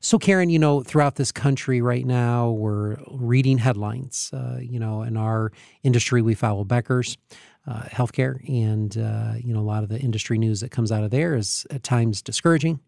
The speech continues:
uh, disappointing. Uh, most of it is talking about, uh, clinics,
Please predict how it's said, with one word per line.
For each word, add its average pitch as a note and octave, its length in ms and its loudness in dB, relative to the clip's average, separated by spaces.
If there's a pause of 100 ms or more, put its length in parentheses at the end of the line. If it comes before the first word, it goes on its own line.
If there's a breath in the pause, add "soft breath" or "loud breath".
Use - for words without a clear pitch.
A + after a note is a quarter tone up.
(480 loud breath)
uh, A#2+ 100 -4
disappointing. B2 840 2
Uh, B2 160 -8
most A#2+ 400 2
of B2 140 2
it B2 140 2
is A2+ 120 -2
talking A#2 440 0
about, G#2+ 680 -4
uh, A#2 260 -6 (100)
clinics, - 600 2